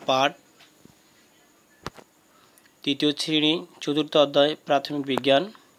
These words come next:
সাধারণ পাঠ হলো জীবনের জন্য পানি।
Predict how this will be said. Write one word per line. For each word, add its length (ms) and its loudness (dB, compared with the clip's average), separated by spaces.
সাধারণ 380 -2
পাঠ 160 0
হলো 200 -4
জীবনের 400 0
জন্য 260 -2
পানি। 280 2